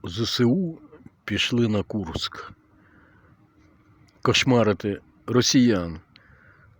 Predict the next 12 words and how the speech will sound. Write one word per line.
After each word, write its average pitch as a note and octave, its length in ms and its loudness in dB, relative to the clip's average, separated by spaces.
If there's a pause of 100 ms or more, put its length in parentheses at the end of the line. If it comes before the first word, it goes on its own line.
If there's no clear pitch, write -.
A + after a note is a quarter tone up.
(160)
котрі A2+ 520 2 (140)
живуть C3 560 0
в - 80 -20
такій C#3+ 380 -2
же A#2 240 -4 (300)
жопі, G#2 600 -4 (880)
як G2+ 280 -4
і G#2+ 80 0
українці. G2 800 -6 (1900)
У A#2 60 -4
мене D#3+ 240 4
питання, G2+ 680 0